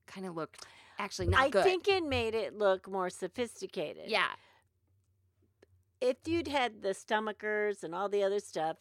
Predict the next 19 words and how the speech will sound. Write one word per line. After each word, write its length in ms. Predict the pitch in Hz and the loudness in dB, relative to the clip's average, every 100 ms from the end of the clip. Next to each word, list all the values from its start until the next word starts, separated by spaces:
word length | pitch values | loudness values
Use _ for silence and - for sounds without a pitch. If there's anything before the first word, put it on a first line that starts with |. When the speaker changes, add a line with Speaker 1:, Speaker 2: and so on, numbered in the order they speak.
| - | -10
Speaker 2:
I 100 | 190 | -10
think 280 | - 302 285 | -6 -8 -6
you 80 | |
were 140 | 311 269 | -2 -2
almost 420 | 214 214 208 - | 0 -2 -6 -4
bringing 320 | 196 202 190 | -2 -2 0
it 220 | 202 196 | -2 -2
down 340 | 196 175 175 180 - | -4 -4 -4 -6 -6
to, 240 | 196 180 170 | -2 0 -2
like, 560 | 190 185 175 170 - - | -2 0 0 -4 -14 -12
Speaker 1:
Crafty, 1160 | - - 277 269 285 - - 285 262 247 233 | -8 2 4 4 0 -10 -8 -6 -4 -2 -2
Speaker 2:
our, 80 | 240 285 285 | 6 10 10
Speaker 1:
like, 80 | 302 | 10
Speaker 2:
our 140 | 262 | 8
Speaker 1:
uh, 60 | 269 - | 6 6
Speaker 2:
kindergarten, 760 | 277 302 320 302 277 269 262 269 | 4 4 6 12 12 12 6 4
Speaker 1:
yeah. 440 | 302 285 247 180 | 6 10 8 8
Speaker 2:
you 60 | 269 | 8
know, 540 | 247 226 220 220 214 | 10 10 10 8 4